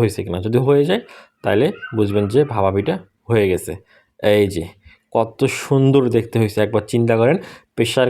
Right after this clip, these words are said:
কুকারে সেই চোঙ্গা বা ঠোস দিয়ে ভাপা পিঠা বানাইছি। তো সেকেন্ড যেটা বানাইছিলাম সেটা হচ্ছে এখন আবার বসাই দিচ্ছি, আর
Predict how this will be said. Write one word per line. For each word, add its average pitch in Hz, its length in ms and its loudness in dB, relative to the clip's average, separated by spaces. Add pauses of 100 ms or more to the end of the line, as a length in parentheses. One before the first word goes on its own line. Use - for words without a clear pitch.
কুকারে 135 360 2 (480)
সেই 107 220 4 (220)
চোঙ্গা 120 360 4
বা 143 60 2 (120)
ঠোস 127 200 2 (100)
দিয়ে 151 140 0 (140)
ভাপা 101 220 0
পিঠা 101 200 2
বানাইছি। 87 380 -4 (460)
তো 107 80 -6 (140)
সেকেন্ড 156 300 2
যেটা 160 160 4
বানাইছিলাম 156 460 2 (120)
সেটা 127 220 2
হচ্ছে 127 280 -2
এখন 123 260 0
আবার 117 160 2
বসাই 113 400 2
দিচ্ছি, 117 280 -6 (640)
আর - 140 4